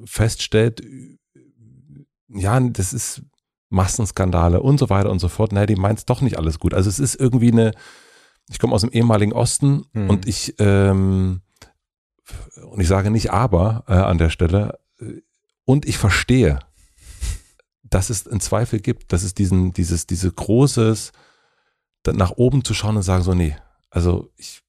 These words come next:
Speaker 1: ich kann dem nicht mehr so richtig glauben. Und
Speaker 2: Mhm.
Speaker 1: das tut mir schon auch weh, dass es so ist.
Speaker 2: Mhm.
Speaker 1: Ähm, was denkst du darüber?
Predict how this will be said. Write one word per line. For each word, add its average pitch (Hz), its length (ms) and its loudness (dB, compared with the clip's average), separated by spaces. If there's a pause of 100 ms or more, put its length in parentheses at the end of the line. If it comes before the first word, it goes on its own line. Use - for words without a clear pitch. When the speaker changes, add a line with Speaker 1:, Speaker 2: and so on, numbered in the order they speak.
(920)
Speaker 1:
ich 92 160 -4
kann 110 200 0
dem 107 140 2
nicht 104 140 -2
mehr 104 120 2
so 95 80 2
richtig 95 320 -4
glauben. 85 460 0
Und 104 80 -4
Speaker 2:
Mhm. - 20 -4
Speaker 1:
das 104 240 -2
tut 139 200 2
mir 151 80 4
schon 135 200 0
auch 82 160 -4
weh, 117 220 2
dass 85 180 -2
es 85 140 -6
so - 100 -2
ist. - 400 -4
Speaker 2:
Mhm. 95 340 -8 (240)
Speaker 1:
Ähm, 82 680 0 (1300)
was 92 220 -4
denkst 113 220 -2
du - 60 -2
darüber? 78 440 0